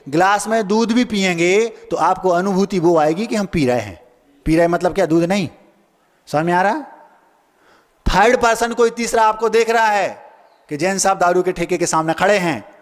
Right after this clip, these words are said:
और आप पी रहे दूध, वो क्या कहेगा? "दूध पी रहे हैं।" कह सकता कभी? वो कह नहीं सकता। वो क्यों? क्योंकि उसको पता है कि आप दारू के ठेके पर गए हैं, इसका मतलब है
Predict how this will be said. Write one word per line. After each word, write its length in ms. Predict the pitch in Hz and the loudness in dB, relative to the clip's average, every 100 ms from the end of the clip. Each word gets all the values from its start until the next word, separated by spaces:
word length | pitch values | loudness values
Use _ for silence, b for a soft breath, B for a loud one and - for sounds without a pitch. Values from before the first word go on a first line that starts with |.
| - | -4
और 100 | 143 | 0
आप 180 | 160 165 | 0 0
पी 120 | 196 | 0
रहे 140 | 202 202 | 2 2
दूध, 300 | 220 240 147 - - - | 2 2 0 -6 -16 -16
वो 60 | 147 | -6
क्या 140 | 180 | -4
कहेगा? 280 | 175 196 190 | -2 -2 -2
"दूध 180 | 180 233 | -2 -2
पी 80 | 170 | -2
रहे 120 | 151 | -2
हैं।" 100 | 98 - _ _ _ _ _ _ _ _ _ _ | -6 -20 _ _ _ _ _ _ _ _ _ _
कह 100 | 165 | -2
सकता 240 | 190 427 233 | 0 0 0
कभी? 220 | 180 156 | 0 0
वो 160 | 156 120 - - _ B B B - | 0 -2 -6 -20 _ B B B 0
कह 220 | 208 233 | 2 4
नहीं 140 | 285 269 | 2 2
सकता। 340 | 302 247 262 | 0 0 0
वो 140 | 220 | 0
क्यों? 380 | 196 254 311 320 | -2 0 2 0
क्योंकि 360 | - - 202 196 | -4 -12 -8 -6
उसको 180 | 208 247 | -4 -2
पता 260 | 220 233 | -2 0
है 120 | 247 | -2
कि 140 | 240 226 | -2 0
आप 260 | 208 220 | 2 0
दारू 280 | 175 175 208 | 0 0 0
के 100 | 220 | -2
ठेके 280 | 220 190 202 | -2 -2 -2
पर 160 | 202 196 131 117 135 | -2 -4 -8 -12 -2
गए 160 | 151 | 0
हैं, 120 | 180 202 | 0 -2
इसका 220 | - 175 | -2 -4
मतलब 320 | 160 160 160 | -2 -4 -2
है 120 | 196 | -2